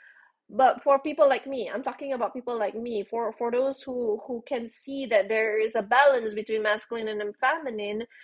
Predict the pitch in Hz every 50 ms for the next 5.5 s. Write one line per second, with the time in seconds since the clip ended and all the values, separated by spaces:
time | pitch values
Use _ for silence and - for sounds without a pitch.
0 | - - - 240 254 269 285 285 285 269 262 262 - 262 269 - 269 254 262 -
1 | 262 254 247 240 226 220 - 240 311 - 285 262 226 - - 233 254 - 247 -
2 | - 294 277 285 269 254 269 262 233 254 247 247 - 254 _ _ _ _ _ _
3 | 233 240 285 330 320 339 294 285 285 285 277 254 254 254 - - 247 226 247 240
4 | 208 208 208 220 - 226 247 269 285 311 311 - - - 240 247 240 240 240 -
5 | - 226 233 233 226 226 226 220 208